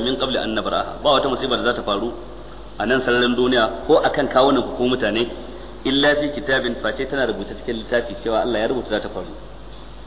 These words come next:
Min qabli an nabraha, tun kafin mu halicci halitta. Inna zalika ala Allah yasir, lalle hakan abu ne mai sauki ga Allah.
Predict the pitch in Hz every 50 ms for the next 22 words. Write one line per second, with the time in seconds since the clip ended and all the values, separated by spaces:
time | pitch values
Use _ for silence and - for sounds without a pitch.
0 | - - - - - - - 117 131 139 - 147 143 139 135 143 143 135 123 113
1 | 117 120 139 143 127 127 123 123 135 139 135 131 113 117 123 127 117 107 107 104
2 | 101 - - - 127 117 113 104 107 - - - 95 - - - - - - -
3 | - - - - - - - - - - - - 110 110 113 110 107 127 135 131
4 | 127 - 117 120 120 117 107 110 120 117 120 107 104 101 - - 131 127 123 123
5 | 123 117 120 123 - - - - - - - - - 110 123 131 131 131 131 135
6 | 135 135 113 107 110 104 123 123 117 104 101 98 101 104 131 127 131 123 - 135
7 | 135 117 107 104 110 101 92 -